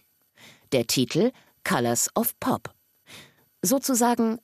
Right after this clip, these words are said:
ein sozialdemokratischer Gegenentwurf zu den bürgerlichen Musikfestspielen.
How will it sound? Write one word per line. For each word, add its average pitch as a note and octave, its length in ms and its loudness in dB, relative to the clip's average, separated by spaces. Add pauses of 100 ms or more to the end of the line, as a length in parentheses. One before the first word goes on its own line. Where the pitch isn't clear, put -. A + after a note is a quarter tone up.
ein A3+ 420 2
sozialdemokratischer A3 1300 0
Gegenentwurf C3+ 920 0
zu - 200 -2
den B2+ 300 2
bürgerlichen C3+ 680 2
Musikfestspielen. B2+ 1000 -2